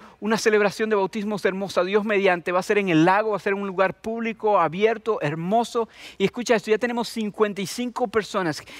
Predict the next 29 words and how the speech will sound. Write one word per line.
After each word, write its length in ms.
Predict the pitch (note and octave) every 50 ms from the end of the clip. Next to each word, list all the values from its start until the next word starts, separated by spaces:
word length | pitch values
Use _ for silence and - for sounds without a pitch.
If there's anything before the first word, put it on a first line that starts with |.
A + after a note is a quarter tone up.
| - _
que 80 | -
están 260 | F#3+ - A#3 G#3+ G#3+
listas 360 | A3 A#3 B3 A3 - G#3 F3+ -
para 200 | G3+ G3 F#3+ F3+
públicamente 760 | - A3 A#3+ A#3+ A3+ A#3 - A3+ G3 G#3 G#3+ G#3 - G#3+ G3
declarar 500 | G3 F3 - G3+ F3+ F3+ F#3+ G3 G3+ F3+
su 160 | - - G3+
fe 320 | - - G3+ G3+ G3 F#3 - - - - -
en 100 | E3+ E3+
el 80 | F3
Señor 240 | D#3+ - F3 E3 E3
Jesucristo. 480 | D#3 D#3 - F#3 D#3 D#3+ C#3+ - D#3+ - - - -
Y 80 | - G3
tal 180 | - A3+ G3+
vez 220 | G3 A3 G#3+ D#3+ D#3+
Dios 240 | E3 G#3 G3 -
quiere 260 | - - G#3 G3+ F#3 E3
que 120 | E3 F3
tú 260 | - - G3+ G3 F#3+
hagas 300 | G3 F#3+ F3+ F#3 D3+ -
esto 320 | - D#3+ - - - D#3+ C#3+
junto 340 | - D3+ D#3 E3+ - -
a 100 | D#3 D#3
ellos. 300 | D#3 D3+ B2+ B2+ - - - _ _ _ - _ _ _
Que 100 | - F#3
públicamente 640 | - G3 G#3+ A3 G#3+ A3 A3 G#3+ G#3+ G#3 D#3+ G3
digas, 180 | F#3+ G3+ G3 -
"Señor, 300 | - F#3+ F3 F#3 F#3+ E3
ya, 280 | D3 E3+ D#3+ D#3 D3+